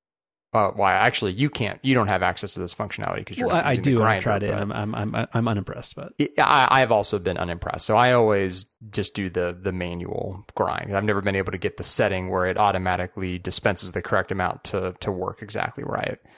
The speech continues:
Speaker 1: Um, but, you know, the, the tamper that it comes with has that li-, that kind of stainless steel,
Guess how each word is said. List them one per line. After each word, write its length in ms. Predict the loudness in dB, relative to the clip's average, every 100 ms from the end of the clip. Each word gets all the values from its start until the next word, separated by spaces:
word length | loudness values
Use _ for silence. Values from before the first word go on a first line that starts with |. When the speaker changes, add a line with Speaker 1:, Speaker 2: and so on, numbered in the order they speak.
| -20 -20 _ _ _
Speaker 1:
Um, 580 | -2 -2 -2 -6 -8 -12 -14 -20 0
but, 160 | 2 4
you 80 | 4
know, 140 | 4
the, 320 | 4 2 0 -4
the 360 | -2 0 0 -4
tamper 420 | -2 0 2 2
that 120 | 2 0
it 140 | -2
comes 240 | -4 -4
with 200 | -2 -2
has 260 | 0 -2 0
that 220 | -2 -2
li-, 200 | -4 -4
that 260 | 0 -2 0
kind 160 | -2 -2
of 220 | -4 -4
stainless 460 | -2 0 0 0
steel, 760 | -2 -2 -2 0 0 0 -4